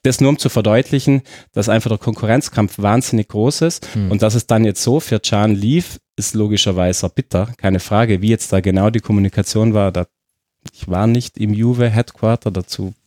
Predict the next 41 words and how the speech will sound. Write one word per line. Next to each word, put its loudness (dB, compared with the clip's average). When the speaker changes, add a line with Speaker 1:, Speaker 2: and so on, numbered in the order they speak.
Speaker 1:
kann 2
ich 0
jetzt -2
nicht -4
sagen. 2
Fakt -4
ist 0
aber, 4
dass 2
er 2
sich -2
auch, 2
er 0
war 2
definitiv, -2
gerade -2
als -2
die -4
Saison 0
anfing, 0
weit 0
hinten 0
dran, 0
Speaker 2:
Mhm. 0
Speaker 1:
aber 2
er 2
hat 0
jetzt -2
auch, 0
kam 2
jetzt -2
auch, -2
kam -2
auch -4
gegen, -4
äh, -4
hat -8
gegen -6
Inter 0
gespielt. 2
Also 2